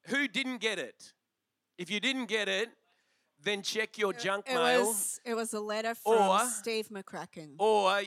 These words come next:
Speaker 1: you haven't given us your email.
Speaker 2: If you're wondering what he's talking about.
Speaker 1: So,
Speaker 2: <laughs>
Speaker 1: while Steve and Sally were here, they wrote a letter to our church. It's the first epistle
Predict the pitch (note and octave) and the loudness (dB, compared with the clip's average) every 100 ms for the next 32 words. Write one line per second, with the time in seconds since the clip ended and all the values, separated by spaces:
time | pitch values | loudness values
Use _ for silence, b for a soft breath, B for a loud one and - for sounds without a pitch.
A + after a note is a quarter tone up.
0 | C#3+ C3 F3+ G3+ G3+ G3+ G3 F3+ F#3+ E3+ | -6 -14 -4 -2 0 -2 -4 -8 -6 -8
1 | - F3+ A#3+ F3 G2 - G3 - A3 G3 | -4 -4 -4 -6 -10 -16 -20 -14 -10 -10
2 | F#3+ F#3+ F3+ E3+ F3 - F3+ F3+ E3 E3 | -8 -8 -10 -10 -12 -12 -14 -14 -16 -16
3 | D#3+ _ - A3 G#3 G#3 G#3 C4+ B3 G#3 | -18 _ -10 -2 -2 -2 -4 -6 -8 -12
4 | A3+ G#3+ - F#3 B3 D4+ - - B3 B3 | -16 -18 -8 -2 0 0 -2 -6 -6 -6
5 | G#3+ G3 G#3 G#3 G3+ F#3 C#3+ A3 G#3 E3+ | -8 -8 -6 -6 -6 -8 -10 -6 -2 -2
6 | F#3 - G3 F#3 G#3+ A#3 A#3+ F3 F#3 G3 | -4 -4 -6 0 2 2 0 -8 -8 -6
7 | G#3 F#3+ F#3 - - A#3 A3+ A3+ G#3+ E3+ | -4 -2 -4 -8 -8 -4 -4 -4 -6 -6
8 | G3 G3+ - - G#3 F#3+ C#3 - - F#3+ | -2 -4 -4 -8 -4 -4 -4 -8 -10 -8
9 | - F3+ - G#3+ A3+ B3 A#3 - F3+ G#3+ | -6 -8 -6 -2 0 0 -2 -10 -12 -10
10 | A#3 - F3+ F#3 | -8 -6 -4 -4